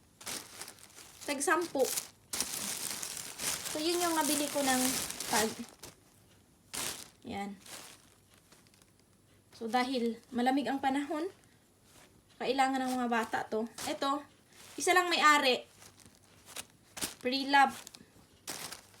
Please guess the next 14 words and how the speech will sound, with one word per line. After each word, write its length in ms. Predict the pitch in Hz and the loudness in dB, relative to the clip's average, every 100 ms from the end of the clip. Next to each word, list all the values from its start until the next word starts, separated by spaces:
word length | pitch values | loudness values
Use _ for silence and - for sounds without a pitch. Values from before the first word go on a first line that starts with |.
| - - - - | -20 -20 -20 -12
Oh. 140 | 185 190 - - - - - - - - - - - | -12 -10 -10 -8 -8 -10 -20 -20 -20 -20 -20 -20 -8
Bisaya, 400 | 226 262 277 262 | 0 4 6 4
kaya 240 | - 247 - | 2 -2 0
pre-love. 400 | 254 247 233 202 202 - - - - - _ _ _ _ _ _ _ | -2 2 2 2 -2 -16 -20 -20 -20 -20 _ _ _ _ _ _ _
Free 240 | - 269 | -8 -2
love. 320 | 262 247 247 214 - - - - | 4 4 2 -4 -16 -16 -10 -6
Diba? 240 | 202 202 214 233 - - - - - - - - - - - - - - - - _ _ _ - - - - - - - - | -2 -2 -2 -6 -10 -16 -14 -10 -6 -6 -6 -10 -10 -8 -8 -10 4 6 6 2 _ _ _ -8 -8 -8 -16 -18 -20 -14 -8
Pre-love 400 | 285 302 254 226 - | -4 0 2 2 0
items. 640 | 233 220 - - 202 - - - - - - - - - - - - - - | -2 -2 -10 -10 -10 -10 -12 -18 -20 -20 -20 -20 -20 -20 -20 -20 -20 -20 -20
So, 240 | - - - 160 - - | -20 -18 -16 -16 -18 -18
so, 80 | - | -8
isa 240 | 240 339 | 0 4
lang 80 | 370 | 4
may-ari 400 | 381 285 311 294 | 4 4 6 6